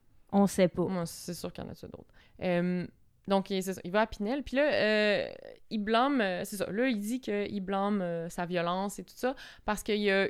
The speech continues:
Speaker 2: il a vécu de l'abus sexuel quand il était jeune, par, euh,
Speaker 1: Classique.
Speaker 2: sa tante et le mari de sa tante. Euh,
Speaker 1: C'est toujours ça.
Speaker 2: Ouais, donc c'est, il dit, lui, c'est vraiment à cause d'elle qu'il tuait par vengeance envers les femmes,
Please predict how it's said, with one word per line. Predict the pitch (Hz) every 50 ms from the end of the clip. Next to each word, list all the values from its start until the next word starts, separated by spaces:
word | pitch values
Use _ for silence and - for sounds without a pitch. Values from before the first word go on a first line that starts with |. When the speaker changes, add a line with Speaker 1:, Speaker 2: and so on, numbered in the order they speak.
| -
Speaker 2:
il | 151 160 190 190 185
a | 175 170 175 180
vécu | 170 190 196 - - 233
de | 226 208
l'abus | 185 185 185 190 208
sexuel | - 214 190 - - - 185 185 196 208
quand | 202 202 190
il | 185 185 180
était | 180 - - 190 185 180 180 180 180 175 175
jeune, | 165 180 185 180 208 262 285 254 220 - _ _
par, | - 196 190 190
euh, | 196
Speaker 1:
Classique. | 190 170 156 190 180 180 175 175 175 180
Speaker 2:
sa | - 185 180
tante | - - 190 185 185 196 202 - - - - -
et | 190 190 190
le | 185 180
mari | 180 175 180 175 180
de | -
sa | - 196 180
tante. | 180 - 180 170 185 220 247 - - - 214 - - - - - - - - - - - -
Euh, | 175 170 165
Speaker 1:
C'est | 165 160 180 160
toujours | 190 240 202 165 151 -
ça. | - - 160 165 170 - _ _ - _ _ _ _ -
Speaker 2:
Ouais, | 185 180 165 -
donc | - 180 185 180 175
c'est, | - - 208 196 190 190 190 190 180 - - - _ _
il | - 185
dit, | 180 190 190 202
lui, | 202 202 190
c'est | - 214 185
vraiment | 185 180 180 180 180 180 185 180 - - -
à | - 170 175
cause | - - 190 190 190 175 170 170 - - _
d'elle | - 170 180 180 175 180 180 180
qu'il | - - - -
tuait | - - 190 190 180 180
par | - 196 180 180
vengeance | 170 170 170 170 170 170 170 175 185 -
envers | 190 180 175 170 170 175
les | 170 165
femmes, | - - 170 160 190 240 254